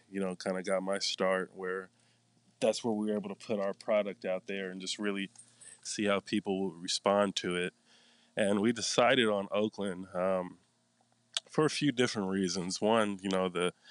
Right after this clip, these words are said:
the cultural context of Oakland and, you know, it being literally the last stop of the Great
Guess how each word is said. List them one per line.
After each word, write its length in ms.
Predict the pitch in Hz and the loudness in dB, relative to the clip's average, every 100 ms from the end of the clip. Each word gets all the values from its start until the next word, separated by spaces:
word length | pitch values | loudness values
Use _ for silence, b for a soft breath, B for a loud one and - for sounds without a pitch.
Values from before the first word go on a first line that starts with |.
| B B B B _ _ _ - - | B B B B _ _ _ -20 -8
the 120 | 95 | -6
cultural 600 | - 120 107 113 98 98 | 0 0 2 0 0 0
context 840 | - 101 98 98 - 92 95 - | -4 0 0 0 -2 -4 -4 -4
of 360 | 92 90 80 - - _ _ _ - - | -2 -2 -6 -18 -20 _ _ _ -16 -4
Oakland 480 | 107 98 101 95 95 | -2 -2 0 0 2
and, 300 | 92 90 87 _ | 0 -2 -10 _
you 100 | - | -6
know, 300 | 98 85 87 _ _ _ _ _ | -4 -4 -6 _ _ _ _ _
it 200 | 107 90 | -2 0
being 280 | 107 101 98 | 2 2 2
literally 460 | 95 101 104 98 | 0 2 2 2
the 140 | 90 92 | 0 2
last 340 | 98 98 92 | 6 6 4
stop 320 | - 101 95 | 2 2 2
of 140 | 98 90 | -2 -6
the 60 | |
Great 320 | 85 101 98 | -2 0 0